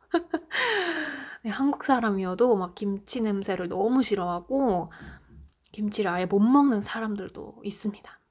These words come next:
음. 모든 음식이 그렇죠. 좋아하는 사람이 있고 싫어하는 사람이 있고 또 모든 활동이 그렇죠. 뭐 피아노, 피아노. 그래서 피아노 치는 걸 좋아하는 사람이 있고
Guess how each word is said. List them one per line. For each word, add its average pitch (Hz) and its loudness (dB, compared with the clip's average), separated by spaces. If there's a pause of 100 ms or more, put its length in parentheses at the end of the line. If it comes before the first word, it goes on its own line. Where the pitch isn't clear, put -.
(100)
음. 180 -8 (1080)
모든 254 6
음식이 190 -2
그렇죠. 202 -6
좋아하는 214 0
사람이 196 -4
있고 208 -6
싫어하는 214 -2
사람이 202 -2
있고 - -6 (460)
또 190 -8 (100)
모든 240 2
활동이 311 2
그렇죠. - -8 (1300)
뭐 208 -8
피아노, 220 2
피아노. 226 0 (440)
그래서 202 -8
피아노 285 4
치는 233 0
걸 214 0
좋아하는 220 2
사람이 214 -2
있고 - 4